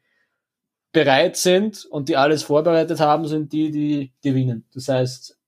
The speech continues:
wenn man etwas anbietet, was im Sommer sich hohen Umsatz verspricht, dann macht es jetzt schon Sinn, aus dem Winterschlaf zu erwachen und alles vorzubereiten.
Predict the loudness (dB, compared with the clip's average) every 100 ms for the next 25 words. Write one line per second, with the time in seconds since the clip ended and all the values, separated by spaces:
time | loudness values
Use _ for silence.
0 | _ _ _ -2 0 2 0 -2 -4 -2
1 | 0 0 2 0 0 -2 -2 -2 -2 -2
2 | 0 -2 0 0 0 0 -2 0 -2 2
3 | 0 2 -4 0 -2 -2 -4 0 0 -2
4 | -4 -2 0 0 0 -2 0 0 0 -4
5 | -4 -4 -2 -2 0 -2 -4 -8 -8 -6
6 | -8 -10 -16 -20 -20 -20 -20